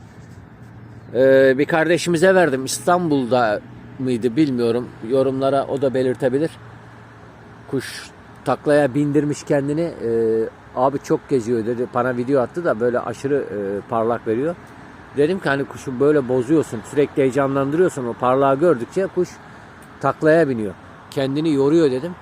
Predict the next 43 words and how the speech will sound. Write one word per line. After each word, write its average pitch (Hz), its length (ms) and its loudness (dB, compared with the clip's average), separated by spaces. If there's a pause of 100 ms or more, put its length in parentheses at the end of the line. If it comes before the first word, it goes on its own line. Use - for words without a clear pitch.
(480)
Ee, 110 60 -4 (380)
yine 135 220 -2
bunlardan, 127 480 -2
parmaksızlardan, 113 960 -4
boz 110 200 -4
dumanlardan 98 500 -8
arkadaşlar. 104 540 -10 (520)
Ee, - 220 -8 (480)
dedim 151 200 -2
ki, 180 160 -2
"Böyle 170 260 2
böyle, 165 160 2
hani, 127 160 -2
şey 156 160 -2
yapma, 110 300 -4 (120)
fazla 123 280 -2
parlak 147 380 0
verme, 208 220 0
gezsin 139 480 0
o, 120 160 -2
bir 117 40 -12
şey - 160 0
olmaz, 143 320 0
gel, 127 140 -2
kaybolmaz 131 560 0
o, 110 40 -4
gelir." 120 360 0
dedim. 127 220 -6 (760)
Ee, 123 40 -8 (240)
öyle 131 320 0
de 143 180 -4
deneyecekti 139 500 -2
kardeşimiz. 110 520 -6
Zor 131 300 0
bir 120 60 -10
çatıda 117 340 -8
uçuruyor. 107 320 -4
Gerçekten 113 500 -6
zor 107 280 -4
bir 95 40 -14
çatıda. 107 400 -8
Ona 123 220 -6
da 113 180 -4